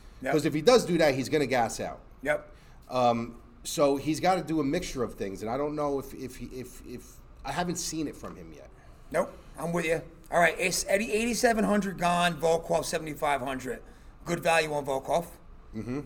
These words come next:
Speaker 1: Little high price for Gane.
Speaker 2: Yep.
Speaker 1: How do you play it?
Speaker 2: Well, if you look at it, I mean,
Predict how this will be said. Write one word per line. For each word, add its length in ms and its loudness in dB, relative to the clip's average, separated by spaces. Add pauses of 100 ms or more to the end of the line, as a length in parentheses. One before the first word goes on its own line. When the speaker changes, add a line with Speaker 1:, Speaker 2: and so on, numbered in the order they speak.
(120)
Speaker 1:
Little 260 -4
high 220 -2
price 320 -8
for 120 -12
Gane. 480 -8
Speaker 2:
Yep. 200 -2 (200)
Speaker 1:
How 80 -4
do 60 -4
you 60 -8
play 240 -4
it? 100 -10 (640)
Speaker 2:
Well, 180 2
if 60 -8
you 60 -4
look 200 0
at 140 2
it, 20 0
I 80 -4
mean, 260 -4